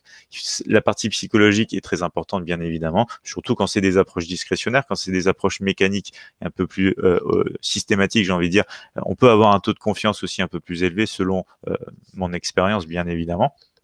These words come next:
Et, euh, du coup, euh, la manière, pour moi, c'est simple, la plus simple, justement, d'acquérir de l'expérience, de calmer notre ego, de passer au, au travers des périodes, justement, de drawdown, c'est, euh,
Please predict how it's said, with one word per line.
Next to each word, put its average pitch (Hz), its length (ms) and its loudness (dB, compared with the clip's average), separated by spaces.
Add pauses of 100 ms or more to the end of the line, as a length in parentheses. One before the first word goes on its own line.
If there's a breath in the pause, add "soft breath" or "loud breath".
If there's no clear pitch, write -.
(680)
Et, 104 240 4
euh, 90 60 -2
du 85 160 -6
coup, 127 180 2 (400 loud breath)
euh, 87 180 2 (1300)
la 123 200 4
manière, 123 360 4
pour 98 160 2
moi, 98 140 4
c'est 92 140 -4
simple, 98 280 -4
la 90 120 4
plus 95 260 -4 (260 loud breath)
simple, - 440 -2 (100)
justement, 101 480 -2
d'acquérir 101 560 4
de 87 60 2
l'expérience, 87 480 0
de 82 60 -4
calmer 98 320 0
notre 95 240 -2
ego, 90 180 2
de 85 80 -2
passer 95 400 -2
au, 90 260 0
au 87 120 -2
travers 92 340 0
des 85 80 -4
périodes, 85 380 0 (340 loud breath)
justement, 92 500 -2
de 85 100 -4
drawdown, 92 520 4 (260 loud breath)
c'est, - 540 2
euh, 90 160 0